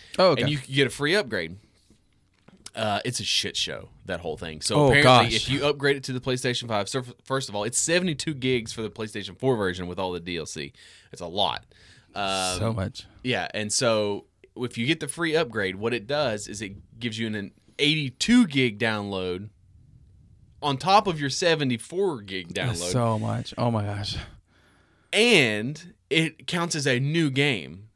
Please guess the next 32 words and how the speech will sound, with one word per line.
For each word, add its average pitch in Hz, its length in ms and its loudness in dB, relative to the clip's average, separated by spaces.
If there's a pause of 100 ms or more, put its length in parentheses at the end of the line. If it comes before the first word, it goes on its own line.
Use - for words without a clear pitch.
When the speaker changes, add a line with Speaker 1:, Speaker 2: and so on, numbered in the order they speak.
(340)
Speaker 2:
So 127 520 2
all 170 220 4
of 160 100 2
your 147 120 -2
stuff 160 340 0
from 143 160 -4
the 135 60 -2
PlayStation 131 500 -2
four 208 220 2
version, 123 340 2
your 113 80 0
profile, 139 480 2
your 120 180 -2
unlocks, 127 480 0
all 135 180 -2
the 131 80 -4
stuff 127 200 -4
you've 117 160 -6
done, 127 300 -2
your 113 80 -6
story, 135 360 -2
ev-, 135 280 -2
nothing 143 480 -2
carries 135 360 -4
over 117 220 -4
because 110 300 -8
it's 110 100 -12
considered 107 380 -8
a 104 40 -2
brand 95 300 -4
new 92 100 -4
game. 92 420 -4